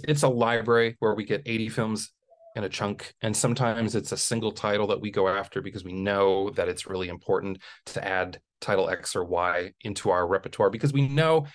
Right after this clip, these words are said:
as programmers, we know certain films will kill with an audience. So we have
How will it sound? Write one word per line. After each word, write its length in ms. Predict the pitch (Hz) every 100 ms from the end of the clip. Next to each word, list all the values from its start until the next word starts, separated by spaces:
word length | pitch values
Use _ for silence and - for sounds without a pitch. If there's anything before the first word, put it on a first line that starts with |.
| _
as 120 | 120 110
programmers, 480 | 208 240 156 120
we 80 | 123
know 320 | 113 104 107
certain 240 | 107 135 127
films 260 | 120 110
will 180 | 98 95 -
kill 420 | - 135 131 117
with 80 | 101
an 80 |
audience. 460 | 101 107 98 92 - - - _
So 180 | - 123
we 140 | 120
have 360 | 117 113 101 -